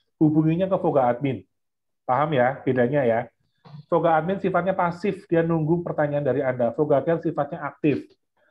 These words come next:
Pastikan Anda menyimpan dua nomor ini. Kalau Anda nggak nyimpen, kita kirim vo-, vo-, broadcast,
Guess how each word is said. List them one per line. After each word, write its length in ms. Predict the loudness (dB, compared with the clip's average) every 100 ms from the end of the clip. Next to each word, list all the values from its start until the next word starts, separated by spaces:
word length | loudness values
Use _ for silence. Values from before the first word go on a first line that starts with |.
| _ -4
Pastikan 680 | -4 -2 -4 0 -2 -2 -2
Anda 320 | -2 2 0
menyimpan 720 | 0 0 0 -2 0 -2 0
dua 160 | 2 2
nomor 360 | 2 0 0 0
ini. 240 | 0 -4 -8 _ _ _ -20 -20 _ _ _
Kalau 240 | 0 2
Anda 320 | 2 2 2
nggak 160 | 2 0
nyimpen, 320 | 0 0 -2 -2
kita 240 | -2 -2
kirim 240 | 0 -2 0
vo-, 320 | 0 0 -2
vo-, 240 | 0 0
broadcast, 400 | 2 -2 0 -2